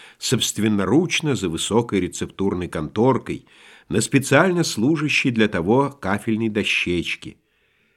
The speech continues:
Дозируют шпателем, скатывают в шарики с помощью большого и указательного пальцев, обсыпают жженой магнезией и вручают вам в круглых картонных коробочках.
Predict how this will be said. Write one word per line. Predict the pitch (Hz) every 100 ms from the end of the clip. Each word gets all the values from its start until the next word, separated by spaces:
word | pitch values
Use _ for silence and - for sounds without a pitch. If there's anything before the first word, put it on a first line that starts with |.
| _ _ -
Дозируют | 120 117 147 135 123 -
шпателем, | - - - 95 123 123 92 73
скатывают | 64 - 107 110 98 101
в | -
шарики | - 107 110 95
с | 101 -
помощью | 101 101 95 92
большого | 85 90 - 104 95
и |
указательного | 95 90 92 101 98 92 87 82
пальцев, | 87 95 117 101 - - _ - - -
обсыпают | - 107 139 127 143 147
жженой | 113 92 139 135
магнезией | 123 117 90 104 180 196 196 170
и | 156 123
вручают | 104 104 98 - 123 113 95
вам | 92 82
в | -
круглых | 87 110 107 95 -
картонных | 82 - 80 78 76 -
коробочках. | 78 64 - - - - - _